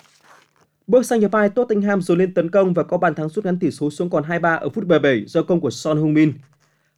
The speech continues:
Phút chín mươi cộng ba, Richarlison cân bằng cách biệt cho gà trống, song chỉ đúng một phút sau, Jota đã định chiến thắng bốn ba. Giành chiến thắng siêu kịch tính trước Tottenham, Liverpool đã chính thức chiếm vị trí thứ năm của đối thủ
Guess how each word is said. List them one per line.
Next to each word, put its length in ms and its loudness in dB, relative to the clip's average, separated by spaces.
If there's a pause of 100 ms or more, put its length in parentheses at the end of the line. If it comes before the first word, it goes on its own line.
Phút 160 -2
chín 120 -2
mươi 80 4
cộng 160 0
ba, 240 4
Richarlison 600 0
cân 140 0
bằng 140 0
cách 120 -4
biệt 160 0
cho 120 -6
gà 140 2
trống, 340 0
song 240 -2
chỉ 100 -4
đúng 140 0
một 140 2
phút 120 -2
sau, 320 2 (200)
Jota 400 0
đã 80 -2
định 180 0
chiến 140 -6
thắng 200 -4
bốn 140 0
ba. 260 2 (840)
Giành 220 0
chiến 120 -2
thắng 180 0
siêu 200 2
kịch 200 0
tính 140 0
trước 140 -2
Tottenham, 600 0
Liverpool 460 0
đã 140 -2
chính 140 -8
thức 160 -6
chiếm 120 -4
vị 100 -4
trí 120 -8
thứ 100 -2
năm 200 0
của 120 -2
đối 100 2
thủ 260 2